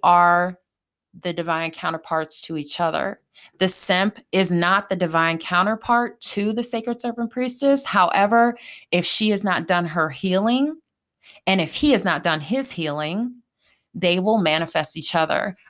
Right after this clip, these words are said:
I've never had a guy like that who's just like, "Yes, <laughs> and you want this, you want that." Like, I typically manifest the dragon lord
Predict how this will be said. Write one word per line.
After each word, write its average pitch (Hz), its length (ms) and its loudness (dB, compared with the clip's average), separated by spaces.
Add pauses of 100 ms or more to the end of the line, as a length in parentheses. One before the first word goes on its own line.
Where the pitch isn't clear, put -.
(100)
I've 247 240 2
never 269 280 4
had 190 320 0
a 220 40 0
guy 156 260 -2
like 147 260 -4
that 147 220 0
who's 170 360 -6
just - 260 0
like, 156 460 0 (1300)
"Yes, - 640 2 (280)
<laughs> 277 680 4
and 240 240 2
you 240 80 -2
want 233 300 -2
this, 226 260 -4
you 196 100 -6
want 208 260 -2
that." 233 320 2
Like, 180 340 0 (580)
I 185 220 2
typically 180 800 -2
manifest 165 760 -2 (240)
the - 80 -10
dragon 165 400 -2
lord 156 420 -2